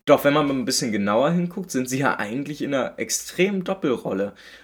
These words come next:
Und diese Doppelrolle besteht eben nicht nur daraus, dass sie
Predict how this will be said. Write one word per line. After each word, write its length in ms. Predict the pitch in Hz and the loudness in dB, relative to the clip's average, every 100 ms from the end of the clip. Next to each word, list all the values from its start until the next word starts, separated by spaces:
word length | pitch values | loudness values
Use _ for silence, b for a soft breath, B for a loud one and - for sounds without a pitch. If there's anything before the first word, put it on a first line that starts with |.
| B - | B 6
Und 560 | 131 123 120 123 - | 10 10 6 0 -4
diese 220 | 123 117 123 | -8 -2 0
Doppelrolle 480 | 147 202 170 135 | 0 0 0 0
besteht 340 | 135 - 151 135 | -2 -2 -2 -2
eben 160 | 117 | -2
nicht 260 | 131 214 - | -2 -6 -4
nur 60 | 127 | 0
daraus, 460 | 104 98 98 95 | 2 2 0 -2
dass 260 | - 101 - | -4 -4 -4
sie 300 | 101 98 | -6 -6